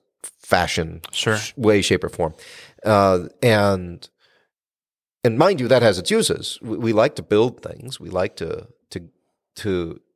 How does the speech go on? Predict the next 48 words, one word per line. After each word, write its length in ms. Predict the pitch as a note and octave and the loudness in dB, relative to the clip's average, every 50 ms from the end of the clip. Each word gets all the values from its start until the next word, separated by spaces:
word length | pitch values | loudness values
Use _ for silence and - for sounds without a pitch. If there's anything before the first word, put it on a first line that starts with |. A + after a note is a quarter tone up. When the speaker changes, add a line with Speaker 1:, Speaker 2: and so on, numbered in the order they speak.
| _ _ _ - | _ _ _ -4
Speaker 1:
to 100 | - G2+ | -2 -2
move 320 | F#2+ G#2+ C3 D3 C#3+ - | 2 4 4 4 4 2
things 260 | - - A#2+ G#2 G2 - | 0 0 0 0 0 -2
to 60 | - | -4
the 60 | G2+ | 0
best 160 | F2+ G2 F#2 G2 | 0 0 0 0
of 60 | F#2+ | -2
our 60 | - | -2
work 280 | A#2 A#2 D3 D3+ D3+ D#3 | 2 2 2 4 4 0
as 140 | B2 - | 0 2
if 100 | A#2+ - | 2 4
everything 320 | B2 A#2+ G#2+ A2 - G#2 G2 | 4 4 4 2 0 0 -4
depends 300 | F2+ - - F#2 A2+ E2 | -4 -2 -2 -2 0 -2
on 120 | E2+ F#2+ | -6 -4
you. 200 | B2 D3+ G#2 - - - - - - - - _ | -4 -6 -6 -6 -10 -18 -20 -20 -20 -20 -8 _
But 100 | - B2 | 0 2
then 160 | - D3 D3 | 4 4 4
there's 200 | D3+ C#3 B2+ A#2+ | 4 2 2 4
that 180 | - A#2 A2 - | 4 2 2 2
truth 260 | - - G#3 G3+ - | 0 -2 -2 -2 -2
of 100 | - - | -4 -6
it, 120 | - - - | -6 -8 -8
which 180 | G2+ G2 - - | -8 -6 -4 -2
is 380 | G2+ F#2+ F2+ F2+ F2+ - - - _ | 0 0 0 -2 -4 -6 -8 -10 _
pray 340 | - - C3 A#2+ A#2 A2 G#2+ | 0 4 4 6 6 6 6
as 140 | G#2 F#2+ - | 4 2 2
if 120 | F#2 - | 0 0
everything 280 | G2+ F#2 G2 - F#2 F2+ | 0 0 0 -2 -4 -6
depends 300 | F2 - F#2+ F2+ E2+ D#2+ | -6 -4 -4 -2 -2 -2
on 140 | D#2+ D#2+ D#2+ | -4 -2 2
God, 260 | A#2+ A#2+ G2 D#2+ - | 2 4 4 2 0
because 220 | - - F#2+ - | -4 -8 -6 -2
that 340 | - F#2 F2+ F2 E2 - - | 2 2 4 4 2 0 -6
second 420 | - - - - C3+ - A#2+ F2 - | -6 -2 0 0 2 0 0 -4 -2
part 180 | - D#2 D#2 - | -2 -2 -2 -2
is 140 | - - - | -4 -10 -8
first. 520 | - - - - - - - - - - _ _ - - | -6 -4 -2 -2 -4 -4 -8 -14 -16 -16 _ _ -18 -12
Speaker 2:
Mm-hmm. 240 | - C#3 A#2+ A#2 A2 G#2 - _ | -8 -6 -6 -6 -6 -8 -6 _
Speaker 1:
And, 640 | - C3 B2 A#2 A2 G#2+ G#2 F#2+ F#2+ F2+ F2 - - - _ _ _ - | 2 2 4 6 6 6 4 4 0 -4 -10 -12 -16 -20 _ _ _ -2
and 120 | A2+ G2 | 0 2
like 160 | F#2 F2+ E2 G2 | 2 2 4 4
I, 120 | F#2 F2 - - - | 2 2 0 0 -2
I 60 | F#2+ | 0
keep 180 | - - G#2 - | 0 0 -2 -2
coming 220 | - F#2 F#2 F#2 | -2 -4 -2 0
back 200 | G2 A#2 A#2+ A2+ | 2 2 0 0
to 60 | - - | -4 -14
it, 100 | - | -16